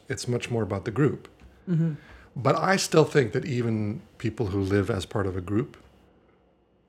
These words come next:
Speaker 1: like being seen as unique, like being singled out, recognized, appreciated, right? That
Speaker 2: Why do you think that?
Speaker 1: That's just been my experience
Speaker 2: Like,
Speaker 1: with
Speaker 2: w-,
Speaker 1: them.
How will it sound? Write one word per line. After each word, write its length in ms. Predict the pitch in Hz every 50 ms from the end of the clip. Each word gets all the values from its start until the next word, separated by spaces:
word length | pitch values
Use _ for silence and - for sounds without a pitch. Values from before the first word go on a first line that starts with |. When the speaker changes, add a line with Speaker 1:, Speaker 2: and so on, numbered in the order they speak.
| _ _
Speaker 1:
like 340 | 113 110 107 104 101 - -
being 220 | - 104 101 101 92
seen 440 | - - 123 104 98 95 92 90 90 - - _ _ _
as 180 | - 113 95 90
unique, 420 | 98 98 95 101 - - - - - _ _ _ _ _ _ _ _ _ _ _ _ _ _ -
like 280 | - 120 113 101 - -
being 180 | 120 110 101
singled 360 | 101 - 135 113 104 104 98
out, 240 | 101 98 101 131 139
recognized, 560 | 110 107 98 - 120 95 98 98 98 95 85
appreciated, 640 | - - - 113 95 - - 107 92 95 101 98 - - _ - - - _ _ _ _ _ _ _ _ _ _ _ _ _ _
right? 240 | 147 117 107 107 -
That 140 | - - -
Speaker 2:
Why 200 | 185 185 180 175
do 60 | 175
you 80 | 170
think 200 | 165 - 170 156
that? 280 | 156 151 151 - - - - - _ _ _ _ _ _ _ _ _ _ _ _ _
Speaker 1:
That's 220 | - - - - - _ _ -
just 180 | - 104 90 -
been 120 | 113 95
my 120 | 95 92 92
experience 680 | 90 - - - 123 113 113 117 - - - - - - - _ _ -
Speaker 2:
Like, 220 | 185 180 165 -
Speaker 1:
with 300 | 165 170 165 107 120 113
Speaker 2:
w-, 40 | 95 90
Speaker 1:
them. 300 | 95 92 95 - 120